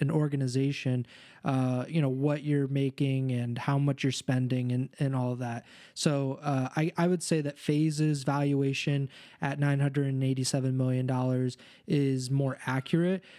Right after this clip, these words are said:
uh, but that is also a part of a sale, so that could add,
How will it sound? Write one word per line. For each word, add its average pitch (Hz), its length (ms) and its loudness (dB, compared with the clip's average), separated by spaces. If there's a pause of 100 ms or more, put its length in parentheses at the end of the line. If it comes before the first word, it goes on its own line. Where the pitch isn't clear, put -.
(140)
uh, 139 120 0
but 131 200 -2
that 143 180 0
is 135 100 0
also 135 440 0
a 135 100 -6
part 135 240 0
of 123 80 -2
a 123 80 -2
sale, 127 500 0
so 127 200 -2
that 120 220 -4
could 127 180 -4
add, 123 320 -6